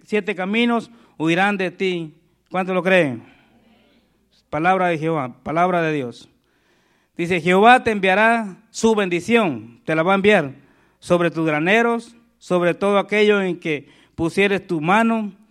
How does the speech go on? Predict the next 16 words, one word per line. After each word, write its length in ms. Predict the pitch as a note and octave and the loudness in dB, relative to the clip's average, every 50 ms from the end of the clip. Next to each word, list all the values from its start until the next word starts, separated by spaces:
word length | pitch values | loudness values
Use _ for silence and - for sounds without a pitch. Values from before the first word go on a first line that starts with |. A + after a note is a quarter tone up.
| _ _ _ _ - | _ _ _ _ -12
y 80 | - F3+ | -10 -6
te 140 | - G#3 G3 | -4 -2 -2
bendecirá 680 | G3+ G3 F#3+ F#3+ E3 G3 G3+ A3+ B3+ B3 G3+ D#3+ B2 - - _ - - _ - | 0 -2 -2 -2 -2 0 2 4 4 4 4 2 -4 -10 -20 _ -20 -20 _ -10
en 200 | D3+ E3 F3 F3 | -6 -4 -2 0
la 180 | E3+ E3 E3+ | -2 -2 -2
tierra 380 | - G3+ G#3+ G#3+ G#3 G#3+ G#3 - | -2 -2 0 0 0 -2 -2 -2
que 120 | - F3 | -4 -6
Jehová 640 | D#3 D#3+ D#3+ E3 F3 F#3+ G3+ A3 A#3 A3 A3+ _ _ _ _ _ _ _ _ _ - | -4 -4 -2 -2 0 0 0 0 -2 -4 -6 _ _ _ _ _ _ _ _ _ -4
tu 160 | G3 F#3+ F3+ | -2 -2 0
Dios 260 | E3+ F3 F3+ F3+ E3+ | 0 0 0 -2 -2
te 100 | - F#3 | -4 -4
da". 200 | F#3+ G3+ G#3 G3 | 0 0 0 0
Donde 340 | F3 D#3+ D#3+ D#3 D3+ E3 D#3 | 0 -2 -4 -4 -4 -6 -4
quiera 260 | D#3 G3+ G#3 G#3+ G3+ | -2 -2 -2 -2 -2
que 60 | F3 | -4
estemos, 560 | F3+ F3 - A3+ A#3+ A#3 A3 G#3 F#3 D3+ - | -6 -4 0 0 0 0 0 -2 -4 -6 -10